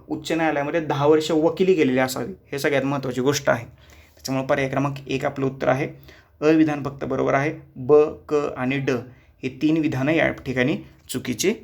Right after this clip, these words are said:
आहेत. पुढचा प्रश्न, राज्याच्या महाधिवक्त्यासंबंधी खालीलपैकी कोणतं विधान बरोबर आहे? बरोबर असणारं विधान आपल्याला ओळखायचं आहे. तो राज्याच्या मंत्रिपरिषदेची इच्छा असेपर्यंत आपल्या पदावरती राहू शकतो, बरोबर आहे का?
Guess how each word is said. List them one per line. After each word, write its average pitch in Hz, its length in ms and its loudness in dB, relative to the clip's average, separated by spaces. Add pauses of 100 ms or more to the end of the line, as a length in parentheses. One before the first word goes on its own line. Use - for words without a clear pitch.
(200)
आहेत. 95 440 -12 (800)
पुढचा 156 240 4
प्रश्न, - 260 -6 (600)
राज्याच्या 175 600 4
महाधिवक्त्यासंबंधी 160 1160 0
खालीलपैकी 151 520 0
कोणतं 156 420 2
विधान 143 380 2 (220)
बरोबर 147 420 6
आहे? 117 240 -6 (640)
बरोबर 165 320 6
असणारं 160 300 0
विधान 139 200 -4
आपल्याला 135 280 -2
ओळखायचं 170 340 -2
आहे. - 120 -20 (880)
तो 180 140 6
राज्याच्या 185 520 4
मंत्रिपरिषदेची 175 1000 -2
इच्छा 175 280 2
असेपर्यंत 151 420 0
आपल्या 147 260 2
पदावरती 127 420 2
राहू 165 180 6
शकतो, - 420 -10 (380)
बरोबर 165 280 4
आहे 170 100 4
का? 175 100 -4